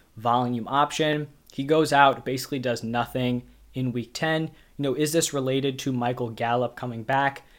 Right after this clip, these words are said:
Potentially. I'm still gonna list him as a start, but it's definitely something to watch out for. For the Chiefs,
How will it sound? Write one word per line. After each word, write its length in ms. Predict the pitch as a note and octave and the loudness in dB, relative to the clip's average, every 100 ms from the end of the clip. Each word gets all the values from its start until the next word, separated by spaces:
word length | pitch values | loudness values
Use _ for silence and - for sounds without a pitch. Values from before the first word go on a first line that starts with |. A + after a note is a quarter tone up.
| _ | _
Potentially. 720 | B2 - F3+ F#3 F#3 F3+ F3+ - _ - | -14 -2 -2 0 0 0 -2 -8 _ -10
I'm 120 | D#3+ | -8
still 240 | - A3 | 2 2
gonna 160 | A3 F3+ | 4 4
list 300 | D#3+ D3+ - | 4 2 0
him 180 | D3 B2+ | -4 -4
as 160 | C3+ | -4
a 80 | C3 | -4
start, 520 | B2+ - C3 C3 B2+ - _ | -4 -2 0 0 0 -10 _
but 100 | - | -6
it's 140 | B2+ - | -6 -2
definitely 340 | C#3 C3 C#3 | -2 0 -4
something 400 | B2+ C3 B2+ B2+ | -4 -4 -4 -6
to 120 | B2 | -6
watch 340 | A2+ A2+ A2 - C#3 | -6 -6 -6 -4 -2
out 220 | C#3 - | -2 0
for. 380 | C#3 C3+ C3+ - _ | 2 4 2 -2 _
For 100 | - | -6
the 80 | B2+ | -4
Chiefs, 460 | B2+ F#3 F3 E3+ | 0 2 2 0